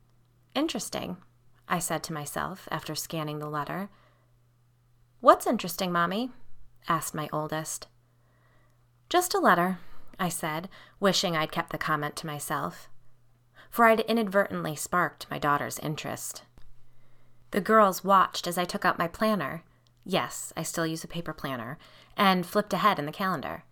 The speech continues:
The proposed morning was open. My children hovered as I dug around in my desk drawers for an appropriate card. Having located one, I let Max address the note, had Joey place the stamp,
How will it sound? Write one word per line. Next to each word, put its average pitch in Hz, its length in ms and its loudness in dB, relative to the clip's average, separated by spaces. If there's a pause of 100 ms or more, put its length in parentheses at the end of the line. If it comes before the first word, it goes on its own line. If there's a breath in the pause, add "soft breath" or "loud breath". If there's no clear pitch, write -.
(480)
The - 80 -2
proposed 202 400 12
morning 214 340 2
was 190 180 -4
open. - 440 2 (960)
My 185 120 4
children 233 460 4
hovered 139 540 4
as 165 140 -2
I 165 80 4
dug 180 240 4
around 165 260 6
in 160 60 -2
my 156 140 -2
desk 165 320 0
drawers 202 360 2
for - 120 -6
an 165 80 0
appropriate 175 500 -2
card. 156 420 -2 (580 soft breath)
Having 247 260 6
located 254 440 4
one, 160 300 0 (260 loud breath)
I 170 80 4
let 170 220 4
Max 156 360 0
address 160 320 -2
the 220 100 -2
note, 214 360 4 (180)
had 175 220 -2
Joey 165 280 4
place 165 280 -2
the 233 120 -4
stamp, 208 440 2